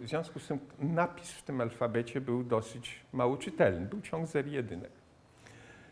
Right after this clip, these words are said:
To miało olbrzymią zaletę, ponieważ była łatwa interpretacja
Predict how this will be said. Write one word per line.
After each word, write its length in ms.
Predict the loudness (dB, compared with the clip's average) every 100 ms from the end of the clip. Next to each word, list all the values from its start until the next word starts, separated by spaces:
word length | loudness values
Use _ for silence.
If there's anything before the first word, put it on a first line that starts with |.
| -20 -20 -20 -20 -20 -18 -16 -16 -16 -10 2
To 120 | 6
miało 300 | 10 12 12
olbrzymią 440 | 12 8 6 6
zaletę, 420 | 10 10 10 6
ponieważ 300 | 2 2 2
była 200 | 6 10
łatwa 380 | 12 10 6 2
interpretacja 1080 | 4 4 4 2 0 6 6 4 4 6